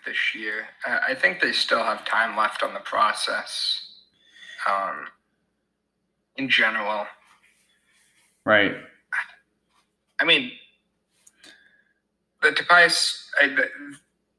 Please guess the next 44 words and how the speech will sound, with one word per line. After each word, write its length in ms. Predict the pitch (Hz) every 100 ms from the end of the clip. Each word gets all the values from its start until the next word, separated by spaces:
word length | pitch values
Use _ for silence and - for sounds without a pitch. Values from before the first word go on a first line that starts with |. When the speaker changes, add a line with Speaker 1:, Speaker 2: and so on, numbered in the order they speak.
| -
Speaker 1:
I 80 | -
think 220 | 202 196
they 120 | 147
need 400 | 127 131 139 135 -
s-, 240 | - - -
a 80 | 131
third. 300 | - 135 123 - -
Tobias 320 | - 190 -
Harris 240 | 190 170
is 100 | 127
good 220 | - 127
and 160 | 131 131
all, 400 | 135 131 127 - -
but 180 | - - - -
his 120 | 131 -
contract 720 | - 147 - - 143 - 120
is, 460 | - - - - - 120 123 _ -
is 220 | 123 -
the 100 | 127
largest 460 | 123 131 139 131
on 80 | 131
the 100 | 113 -
team, 320 | 131 131 127
I 80 | 123
think. 320 | - 120 113 - - - - _ _ _ _ _ -
Um, 440 | 110 98 98 - _ -
and 160 | 123
I 20 | 131
don't 180 | 135
think 200 | - 151
he's 400 | - 131 - - - -
good 180 | 143 143
enough 380 | 135 127 120 -
to 100 | 131
be 160 | 123
that 260 | 120 117 -
third 220 | 120 117
star 540 | - - 117 113 - - _ _ _ -
against, 460 | - - - - - - -
uh, 120 | - - -
next 320 | 139 - -
to 60 | 139
these 300 | 131 135 -
two. 320 | - 143 147